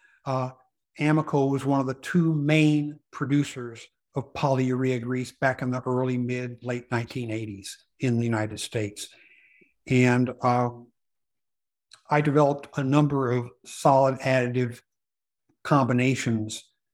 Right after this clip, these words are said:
to help with polyurea grease. They also work well in calcium sulfonate greases as well.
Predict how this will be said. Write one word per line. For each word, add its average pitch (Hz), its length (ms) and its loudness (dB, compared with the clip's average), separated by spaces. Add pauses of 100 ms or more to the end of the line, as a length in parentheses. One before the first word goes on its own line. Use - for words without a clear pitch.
(300)
to 135 240 2
help 131 440 2
with 127 140 -4
polyurea 135 640 4
grease. 120 380 -6
They 180 140 6
also 226 280 4
work 160 300 0
well 131 240 4
in 127 80 0
calcium 120 460 -4
sulfonate 120 480 -2
greases 117 400 -6
as 113 40 -8
well. 120 380 0